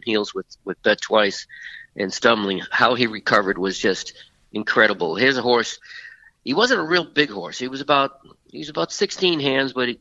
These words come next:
but, uh, you know, he was kinda light framed. Um, but considering the Derby is the first time they're carrying a hundred and twenty-six pounds, and it's the first time they're all going a mile and a quarter in their, in their life,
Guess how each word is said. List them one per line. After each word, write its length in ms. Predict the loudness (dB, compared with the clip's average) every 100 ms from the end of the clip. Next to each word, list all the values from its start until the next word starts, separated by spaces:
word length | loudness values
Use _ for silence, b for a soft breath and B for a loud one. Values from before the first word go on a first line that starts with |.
| _
but, 280 | -4 -4 -2
uh, 140 | -2
you 180 | 0 0
know, 120 | -2
he 160 | 0 -2
was 240 | -4 -6 -14 B B B 2
kinda 220 | 2 4
light 260 | 2 0
framed. 540 | -2 -4 -2 -4 -8 -14 -14 -6
Um, 400 | -4 -4 -6 -12 B B B B -2
but 220 | -2 -2 _ -20 -20 _ -20 -12
considering 720 | -6 -4 -2 0 0 -2 -6 -10 _ _
the 180 | -12 -12 2
Derby 320 | 4 4 0
is 100 | -2
the 80 | -2
first 320 | 0 0 2
time 220 | 0 2
they're 80 | 0
carrying 340 | 2 2 2
a 60 | 0
hundred 240 | 0 -2
and 80 | -4
twenty-six 480 | -6 -4 -2 -4 -6
pounds, 500 | -2 0 0 -2 -4
and 80 | -10
it's 140 | -12
the 60 | 0
first 220 | 0 2
time 200 | 0 0
they're 180 | 0 0
all 100 | -2
going 220 | 0 0
a 60 | 2
mile 180 | 2
and 100 | 2
a 40 | -2
quarter 420 | -2 -2 -2 -4 B B B B B
in 160 | 0
their, 200 | 2 2
in 200 | 2 0
their 160 | 0 2
life, 420 | 4 4 0 -8